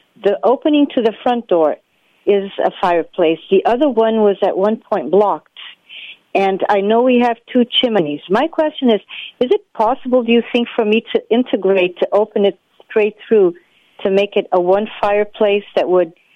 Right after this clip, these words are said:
go both ways, or would I have to stick to the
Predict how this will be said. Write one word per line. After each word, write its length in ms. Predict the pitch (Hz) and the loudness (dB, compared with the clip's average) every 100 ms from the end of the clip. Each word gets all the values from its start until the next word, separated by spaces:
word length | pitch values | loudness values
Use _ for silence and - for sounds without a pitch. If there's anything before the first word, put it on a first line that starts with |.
| _ - | _ -4
go 160 | 180 175 | -2 0
both 280 | 170 196 - 254 | 0 -2 -2 -2
ways, 260 | 240 247 - | 0 -2 -2
or 180 | 196 190 | 0 2
would 120 | 190 185 | 2 2
I 120 | 185 | 2
have 180 | 190 185 - | 0 -2 -4
to 220 | 202 170 170 _ _ - - | 0 0 -2 _ _ -10 -8
stick 200 | - 196 _ - | -4 -6 _ 0
to 140 | 185 | 2
the 220 | 180 165 | 2 -2